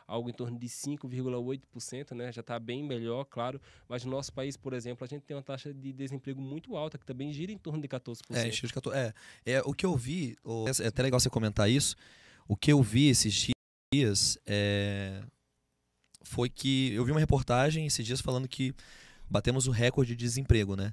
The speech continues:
Speaker 1: Isso.
Speaker 2: E um mês e meio atrás, eu vi uma reportagem, é, no mes-, no mesmo jornal que eu assino, falando que os bancos ba-, tavam batendo recorde de arrecadação, né?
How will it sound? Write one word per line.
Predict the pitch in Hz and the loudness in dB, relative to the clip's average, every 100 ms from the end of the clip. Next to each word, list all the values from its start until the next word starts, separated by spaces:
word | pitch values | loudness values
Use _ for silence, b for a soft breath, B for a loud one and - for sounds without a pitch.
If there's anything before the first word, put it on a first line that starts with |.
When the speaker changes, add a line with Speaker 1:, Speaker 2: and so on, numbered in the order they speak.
| - | -6
Speaker 1:
Isso. | 123 110 - - - | -10 -10 -18 -20 -8
Speaker 2:
E | 113 131 | -2 2
um | 156 | 4
mês | 160 170 208 165 | 4 4 6 4
e | |
meio | 143 143 139 | 4 4 4
atrás, | - 113 127 156 101 - | 2 0 2 2 2 0
eu | 101 | 2
vi | 117 | 2
uma | 131 | 4
reportagem, | 123 123 107 107 123 143 107 104 - _ _ _ | 4 2 2 2 4 2 0 -6 -10 _ _ _
é, | 104 101 | -2 0
no | 107 | 2
mes-, | 113 120 | 2 4
no | 110 | 4
mesmo | 123 123 | 2 2
jornal | 120 110 113 | 2 2 0
que | - | 2
eu | 107 | 2
assino, | 110 156 165 117 B B B B B - | 4 2 0 -2 B B B B B -2
falando | - 123 131 135 | 4 6 6 2
que | - 139 160 | 0 2 6
os | 165 | 4
bancos | 120 131 - | 6 4 6
ba-, | 135 | 2
tavam | 139 139 | 4 4
batendo | 131 139 147 | 2 4 4
recorde | 120 127 - 113 117 | 4 4 2 0 2
de | |
arrecadação, | 127 123 120 123 - - 101 | 4 4 2 4 4 4 0
né? | 101 | -4